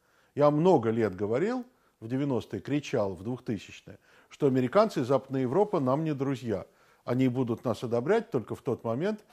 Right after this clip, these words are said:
когда мы выводим, в том числе и реформы образования, страну из конкуренции. Безусловно, так же, как национально ориентированная внутренняя и внешняя политика,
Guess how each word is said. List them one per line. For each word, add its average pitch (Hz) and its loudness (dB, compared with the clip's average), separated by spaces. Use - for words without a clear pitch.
когда 120 2
мы 127 0
выводим, 120 2
в - -20
том 113 -4
числе 123 -4
и - 0
реформы 104 -6
образования, 131 -6
страну 123 0
из 147 -2
конкуренции. 107 -8
Безусловно, 135 2
так 135 6
же, 104 -10
как - -4
национально 123 2
ориентированная 98 -8
внутренняя 98 -4
и 98 -12
внешняя 101 -10
политика, 143 -10